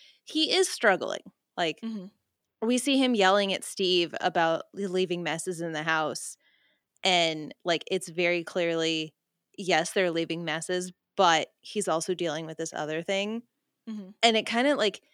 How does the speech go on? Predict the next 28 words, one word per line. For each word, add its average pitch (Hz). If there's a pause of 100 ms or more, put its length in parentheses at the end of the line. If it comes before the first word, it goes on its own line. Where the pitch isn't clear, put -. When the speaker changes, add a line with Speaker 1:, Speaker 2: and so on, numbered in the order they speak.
(380)
Speaker 1:
in 220
that 285
scene 214
in 190 (680)
the, 175
uh, 170 (320)
student 196
center 233
where 185
Brandon, 196
like, 185
storms 190
off 180
and 202
then 185
Kelly 185
just, 180
like, 180
watches 170
him 175
leave, 170
like, 185 (140)
Speaker 2:
Mm-hmm. 220 (320)
Speaker 1:
it 262
felt 330
like 269
she 262
was 233